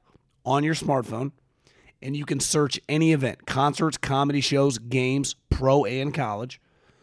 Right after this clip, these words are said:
Search by price point or search by where you want to sit at the venue.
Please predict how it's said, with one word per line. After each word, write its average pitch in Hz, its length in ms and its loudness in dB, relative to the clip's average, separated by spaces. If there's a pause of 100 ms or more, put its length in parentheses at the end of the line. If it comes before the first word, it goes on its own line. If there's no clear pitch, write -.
(360)
Search 165 380 -4
by 151 200 0
price 151 440 2
point 170 380 2 (100)
or 175 240 4
search 170 320 0
by 156 240 2
where 147 220 4
you 147 160 4
want 143 160 2
to 127 60 0
sit - 520 2 (380)
at 139 200 2
the 151 80 0
venue. 131 440 0